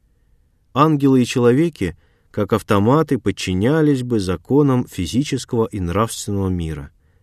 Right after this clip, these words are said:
и зла не было бы. Но без свободы воли не было бы в человеках и ангелах образа Божия и подобия.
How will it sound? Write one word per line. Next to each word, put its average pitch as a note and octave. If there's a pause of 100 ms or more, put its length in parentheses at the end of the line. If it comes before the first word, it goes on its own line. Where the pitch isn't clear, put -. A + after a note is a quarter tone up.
(120)
и G#2+
зла C#3
не F#2
было D2+
бы. - (1040)
Но B2
без A2+
свободы G#2+
воли G#2 (340)
не A#2+
было D#3+
бы C#3+
в -
человеках A2
и G#2
ангелах C3+ (280)
образа A#2
Божия C3+
и A2
подобия. E2+